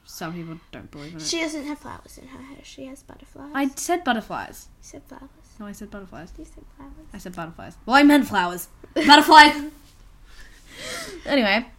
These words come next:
Speaker 2: Um, you go first. What's your
Speaker 1: So,
Speaker 2: plan?
Speaker 1: I really like the way that they twisted the Cinderella story, right?
Speaker 2: Yeah.
Speaker 1: So originally, it was a really good one that, like, they originally twisted the story so that it would work to their favor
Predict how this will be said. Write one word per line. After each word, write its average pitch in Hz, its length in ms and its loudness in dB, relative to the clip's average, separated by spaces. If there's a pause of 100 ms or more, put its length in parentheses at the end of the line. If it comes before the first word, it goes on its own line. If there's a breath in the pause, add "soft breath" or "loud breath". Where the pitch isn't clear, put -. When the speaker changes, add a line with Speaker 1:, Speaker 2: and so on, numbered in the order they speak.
Speaker 2:
Um, 392 500 4 (1000)
you 247 220 -12
go 285 180 -6
first. 302 380 -12
What's 277 200 -18
your 269 180 -14
Speaker 1:
So, - 80 -20
Speaker 2:
plan? 214 360 -8 (140)
Speaker 1:
I 262 140 2
really 403 300 0
like 320 220 2
the 320 80 -4
way 339 120 0
that 349 140 -10
they 320 140 -2
twisted 247 500 -8
the 226 60 -10
Cinderella 180 460 -8
story, - 280 -16 (100)
right? 220 240 -2
Speaker 2:
Yeah. 233 500 -6
Speaker 1:
So 269 320 -2
originally, 320 580 0
it 262 80 -4
was 240 140 -4
a 233 60 -4
really 233 440 -4
good 208 260 -6
one 214 360 -4
that, 220 200 -10
like, 208 180 -8 (160)
they 208 160 -6
originally 208 520 -4
twisted 202 460 -10
the 190 80 -12
story 185 600 -6 (380 loud breath)
so 226 180 -8
that 214 160 -4
it 202 100 -4
would 196 160 -8 (220)
work 202 380 -6
to 196 140 -10
their 180 220 -4
favor 190 460 -4